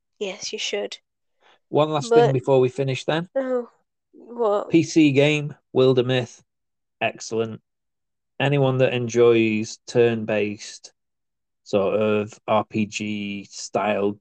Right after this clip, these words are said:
Speaker 2: not even R P G. Well, it's an R P G in a way. But anyway, it's something I've never really played before, and it's,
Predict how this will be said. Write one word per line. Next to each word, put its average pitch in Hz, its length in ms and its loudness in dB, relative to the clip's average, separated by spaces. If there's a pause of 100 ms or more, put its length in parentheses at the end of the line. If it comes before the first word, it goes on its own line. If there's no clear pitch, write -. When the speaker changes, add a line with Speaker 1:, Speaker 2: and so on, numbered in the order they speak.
Speaker 2:
not 120 300 -2
even 92 180 -8
R 87 140 -8
P 180 200 -16
G. - 180 -8
Well, 226 220 6
it's 254 140 -2
an 117 80 -2
R 98 180 -2
P 101 120 -6
G 101 180 -6
in 98 100 -8
a 104 60 -4
way. 101 240 -4 (520)
But 170 160 4
anyway, 113 340 0 (120)
it's 147 400 0 (520)
something 180 360 4
I've 151 160 4
never 139 320 6
really 127 320 8
played 104 340 -4
before, 104 600 0
and 104 560 -6
it's, 107 440 -4